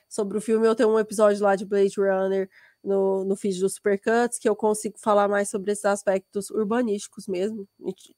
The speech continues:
É, disseca mais essa parte. E eu acho que o pior filme dele, é interessante, é, falar sobre isso, assim, porque ele é um diretor, é, que tem trabalhos ruins, muito ruins,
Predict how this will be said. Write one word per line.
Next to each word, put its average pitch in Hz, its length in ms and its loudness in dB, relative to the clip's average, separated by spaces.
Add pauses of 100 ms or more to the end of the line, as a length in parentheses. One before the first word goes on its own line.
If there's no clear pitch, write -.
(260)
É, 185 160 0
disseca 202 580 4
mais 202 380 0 (440)
essa 208 280 2
parte. 233 560 4 (440)
E 247 60 -2
eu 254 80 6
acho 269 180 4
que - 80 -10
o 247 40 -10
pior 269 500 4
filme 233 400 -2
dele, 214 380 4
é 226 60 -2
interessante, 240 1080 -2
é, 180 420 -2
falar 185 340 2
sobre 175 340 -4
isso, 180 160 -8
assim, 208 260 -10
porque 220 360 -8 (480)
ele 233 300 4
é 240 80 6
um 269 100 4
diretor, 220 800 2 (520)
é, 175 680 0 (220)
que - 120 -20
tem 233 240 6
trabalhos 208 460 4
ruins, 240 540 2
muito 269 320 2
ruins, 277 420 -2